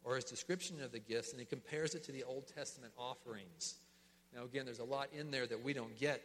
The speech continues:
in our sort of state and understand these things. But when he says it like this, such a comparison would show the costliness, would show the costliness of the gift.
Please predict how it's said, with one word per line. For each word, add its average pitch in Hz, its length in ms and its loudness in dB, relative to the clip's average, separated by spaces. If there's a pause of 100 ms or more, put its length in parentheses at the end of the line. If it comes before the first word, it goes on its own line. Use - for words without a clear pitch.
in 113 100 -4
our 123 160 0
sort 117 240 2
of 104 80 -2
state 113 380 0
and 110 80 -8
understand 123 520 -2
these 113 140 -6
things. 110 300 -6
But 131 80 -6
when 131 100 -2
he 127 80 0
says 233 360 2
it 139 120 -4
like 120 240 0
this, 117 320 0 (380)
such 180 280 0
a 139 60 -2 (180)
comparison 170 720 -4
would 131 120 -8
show 143 200 -2
the 123 120 -6 (160)
costliness, 123 800 0 (280)
would 123 80 -2
show 147 140 4
the 127 80 2
costliness 131 800 -2
of 113 120 -6
the 107 80 -12
gift. 101 420 -6